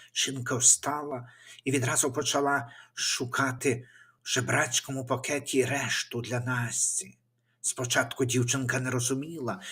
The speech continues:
що відбувається, але за якусь мить опанувала себе і вмовила жебрачку припинити.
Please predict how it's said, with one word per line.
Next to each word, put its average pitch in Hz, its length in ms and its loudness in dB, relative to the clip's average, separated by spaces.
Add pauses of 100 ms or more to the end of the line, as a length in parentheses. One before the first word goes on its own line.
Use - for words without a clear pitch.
що - 200 0
відбувається, 135 1000 2 (340)
але 139 160 6
за 170 140 8
якусь 175 340 6
мить 196 420 4 (520)
опанувала 180 720 2
себе 120 440 6
і 165 60 -2
вмовила 156 500 4
жебрачку 151 540 0
припинити. 123 840 -6